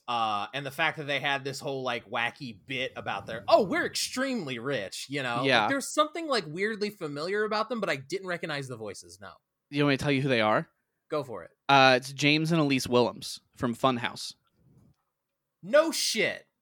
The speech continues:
Speaker 2: Yeah.
Speaker 1: Oh, that's awesome. I
Speaker 2: Yeah,
Speaker 1: knew
Speaker 2: how
Speaker 1: I
Speaker 2: cool is
Speaker 1: recognized them.
Speaker 2: that?
Speaker 1: That's really cool. I knew I
Speaker 2: Uh,
Speaker 1: recognized them from somewhere, but I couldn't place it.
Speaker 2: Yeah, James has a, uh, a video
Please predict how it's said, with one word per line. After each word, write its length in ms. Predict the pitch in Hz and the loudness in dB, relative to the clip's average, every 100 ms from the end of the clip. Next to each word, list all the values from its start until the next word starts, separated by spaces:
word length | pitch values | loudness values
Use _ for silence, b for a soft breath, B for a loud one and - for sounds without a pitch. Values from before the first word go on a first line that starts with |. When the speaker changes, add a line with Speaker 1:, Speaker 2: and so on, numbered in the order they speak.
| _ | _
Speaker 2:
Yeah. 200 | 135 135 - _ _ _ _ _ | 4 4 4 _ _ _ _ _
Speaker 1:
Oh, 140 | 294 277 | 2 4
that's 180 | 269 - | 2 4
awesome. 440 | 254 269 - 123 165 | 4 4 0 -6 -4
I 140 | 254 | 6
Speaker 2:
Yeah, 180 | 160 139 | 6 8
Speaker 1:
knew 60 | |
Speaker 2:
how 60 | - | 8
Speaker 1:
I 20 | 294 | 8
Speaker 2:
cool 120 | 277 170 | 6 6
is 40 | |
Speaker 1:
recognized 180 | 147 254 | 4 2
them. 80 | 110 | 0
Speaker 2:
that? 160 | 95 _ _ - | -2 _ _ 0
Speaker 1:
That's 220 | 170 - | 0 0
really 300 | 208 220 170 | 2 2 2
cool. 400 | - 151 90 - b b b | -2 -6 -6 -12 b b b
I 140 | - - | 6 6
knew 240 | 254 - | 6 4
I 140 | 320 254 | 4 4
Speaker 2:
Uh, 40 | |
Speaker 1:
recognized 580 | 220 247 226 185 165 151 | 2 0 0 2 2 0
them 120 | 165 | -6
from 200 | 151 151 | -8 -10
somewhere, 360 | - 269 240 156 | -6 -2 0 0
but 80 | |
I 60 | 151 | -4
couldn't 240 | 151 233 147 | -6 -10 -8
place 320 | 233 240 - | -12 -12 -14
it. 100 | - _ _ _ | -18 _ _ _
Speaker 2:
Yeah, 280 | 139 143 135 | 2 4 4
James 540 | 131 147 147 175 175 | 2 2 2 2 -2
has 340 | - 156 147 147 | 0 2 2 0
a, 240 | 135 123 | 0 2
uh, 260 | 113 107 107 - | 2 2 0 0
a 120 | 127 | 0
video 800 | 127 135 131 120 110 107 135 | 2 2 4 2 2 -2 -6